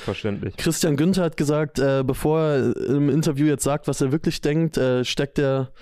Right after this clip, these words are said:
Speaker 2: das Geld, was er zur Strafe zahlen müsste, lieber ins Kessle für seine Tochter,
Speaker 1: Ja.
Speaker 2: dass sie es sparen kann, bevor er es der uefa gibt.
Speaker 1: Ja.
Speaker 2: Ähm, es gab einen strittigen Handelfmeter samt gelber Karte, was zum Ergebnis hatte, dass Manuel Gulde mit Gelb-Rot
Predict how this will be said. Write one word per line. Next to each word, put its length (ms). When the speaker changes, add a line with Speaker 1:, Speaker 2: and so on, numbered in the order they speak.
Speaker 2:
das 200
Geld, 260
was 140
er 80
zur 120
Strafe 300
zahlen 300
müsste, 240
lieber 300
ins 180
Kessle 500
für 160
seine 240
Tochter, 380
Speaker 1:
Ja. 60
Speaker 2:
dass 220
sie 80
es 80
sparen 300
kann, 180
bevor 240
er 40
es 100
der 160
uefa 320
gibt. 420
Speaker 1:
Ja. 180
Speaker 2:
Ähm, 340
es 140
gab 220
einen 80
strittigen 580
Handelfmeter 720
samt 640
gelber 260
Karte, 540
was 340
zum 160
Ergebnis 400
hatte, 140
dass 160
Manuel 400
Gulde 420
mit 160
Gelb-Rot 720